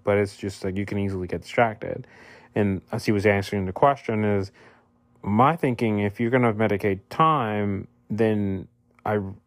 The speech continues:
oh yeah, he went on a tangent saying, "I real-, I've learned from somebody that, um, that I think watches The Metrics or something,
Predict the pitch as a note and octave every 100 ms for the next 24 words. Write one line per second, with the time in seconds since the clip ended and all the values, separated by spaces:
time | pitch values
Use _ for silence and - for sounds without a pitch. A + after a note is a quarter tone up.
0 | _ _ _ _ A2 G#2+ G#2 G2 B2+ B2
1 | G#2 F#2+ A#2+ B2+ A#2 G2 - A2+ G#2+ G2+
2 | G2 A2 G#2 G2+ G2 - - - _ _
3 | A2+ G#2+ A#2+ F3 D#3+ A#2+ B2 A2 - A#2
4 | C3 C3+ B2 A2+ - C#3 C3 B2 A#2+ A#2
5 | A2+ G#2+ G#2 G2+ G2+ - - - - -
6 | _ _ _ - - G2+ F#2+ F#2+ G2 F#2
7 | - G2 G2 F2 A2+ A2 G#2+ G#2+ G#2 G2
8 | G2+ A#2+ A#2 A2+ A2+ G#2+ A2 A2+